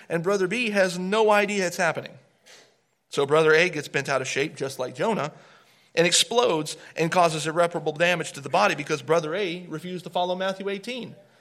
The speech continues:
If somebody offends you, it is not on the person who offended you to tell them that they offended you.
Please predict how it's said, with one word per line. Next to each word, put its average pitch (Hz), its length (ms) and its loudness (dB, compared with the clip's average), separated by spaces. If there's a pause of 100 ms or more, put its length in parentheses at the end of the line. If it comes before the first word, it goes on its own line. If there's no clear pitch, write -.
(280)
If 185 100 2
somebody 214 360 4
offends 196 360 0
you, 165 480 -4
it 190 140 0
is 175 140 -2
not 214 300 -2
on 180 160 -4
the 170 80 -2
person 196 360 -4
who 165 160 -6
offended 180 360 -6
you 127 260 -10 (440)
to 170 100 -8
tell 196 220 -4
them 156 160 -6
that 151 100 -6
they 156 140 -6
offended 147 340 -6
you. 101 200 -16